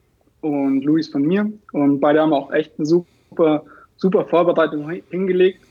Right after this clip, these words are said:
Ähm, von dieser Seite auch nochmal Respekt an die Jungs. Ähm, und ich denke auch, dass sie,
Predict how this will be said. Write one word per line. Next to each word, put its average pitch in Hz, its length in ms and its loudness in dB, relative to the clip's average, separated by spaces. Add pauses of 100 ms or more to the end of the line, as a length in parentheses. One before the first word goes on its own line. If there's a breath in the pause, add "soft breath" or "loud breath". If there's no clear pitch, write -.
Ähm, 143 560 -6 (560)
von 151 80 0
dieser 160 160 2
Seite 151 340 2
auch 139 80 0
nochmal 147 400 -2 (320 loud breath)
Respekt 170 400 0
an 147 140 0
die 143 40 2
Jungs. 175 480 -2
Ähm, 143 400 -2 (600 loud breath)
und 151 180 6
ich 147 100 2
denke 170 240 0
auch, 151 180 0
dass 151 220 -4
sie, 151 300 2